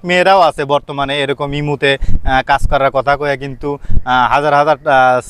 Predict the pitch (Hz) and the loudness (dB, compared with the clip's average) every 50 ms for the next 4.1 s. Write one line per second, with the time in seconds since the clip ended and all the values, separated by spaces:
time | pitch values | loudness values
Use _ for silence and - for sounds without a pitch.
0 | - - - 143 139 139 139 139 127 139 139 139 127 - - 135 123 135 135 135 | -16 -10 -4 -4 -2 0 0 0 0 0 -2 -2 -4 -4 -6 -4 0 0 0 -2
1 | 135 - - - - - - 123 - - 135 135 127 - 147 135 139 139 135 - | -2 0 0 0 2 2 0 2 2 2 0 0 -4 -2 -2 0 0 0 -2 0
2 | 135 127 131 143 135 - 139 135 139 135 127 135 156 175 - - 147 135 127 127 | -2 -2 -2 -2 -6 -4 -4 -2 0 2 2 0 0 -4 -8 -16 -12 -6 -2 0
3 | 123 123 120 117 131 131 160 151 - 156 143 143 139 131 127 139 139 135 135 135 | 0 0 0 -2 -2 -2 -2 -2 -2 -4 -2 0 -2 -2 -2 -4 -4 -4 -4 -4
4 | 139 | -6